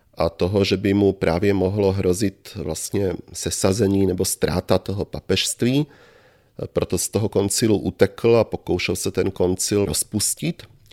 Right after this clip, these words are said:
No a v této situaci proti němu byl rozpoután soudní proces,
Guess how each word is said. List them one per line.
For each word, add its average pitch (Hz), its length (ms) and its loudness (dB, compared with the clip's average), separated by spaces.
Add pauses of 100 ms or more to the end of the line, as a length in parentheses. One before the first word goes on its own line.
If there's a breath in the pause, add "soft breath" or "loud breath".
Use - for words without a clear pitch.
(680 soft breath)
No 110 180 4
a 113 140 4
v - 80 -16
této - 240 2
situaci 107 540 2
proti - 300 -2
němu 104 260 4
byl 101 360 4
rozpoután 95 760 2
soudní 90 400 0
proces, - 760 2